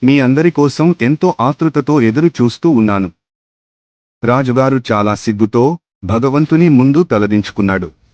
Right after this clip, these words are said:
ఇది చూసి అప్పుడు భగవంతుడు రాజుకు ఈ విధంగా వివరించాడు. "ఓ రాజా, ఎవరైనా సరే తమ జీవితంలో భౌతిక సంసారిక లాభాలను నాకంటే ఎక్కువ అని వారు భావిస్తారో వారికి ఎప్పటికీ నేను లభించను,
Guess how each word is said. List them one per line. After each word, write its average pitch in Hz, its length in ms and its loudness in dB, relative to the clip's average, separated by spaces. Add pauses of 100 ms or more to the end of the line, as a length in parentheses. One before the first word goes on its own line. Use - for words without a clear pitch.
(840)
ఇది 110 160 2
చూసి 151 540 0
అప్పుడు 110 300 -2
భగవంతుడు 131 800 0
రాజుకు 147 560 0
ఈ 135 140 0
విధంగా 107 420 0
వివరించాడు. 101 680 -2 (1080)
"ఓ 107 140 2
రాజా, 107 480 -2 (340)
ఎవరైనా 208 440 2
సరే 175 320 2
తమ 139 240 0
జీవితంలో 143 680 0
భౌతిక 165 580 -2
సంసారిక 147 600 -2
లాభాలను 123 640 0
నాకంటే 117 640 0
ఎక్కువ 165 480 0
అని 110 160 2
వారు 120 240 0
భావిస్తారో 113 760 -2
వారికి 107 400 -2
ఎప్పటికీ 139 520 -2
నేను 135 280 2
లభించను, 110 680 0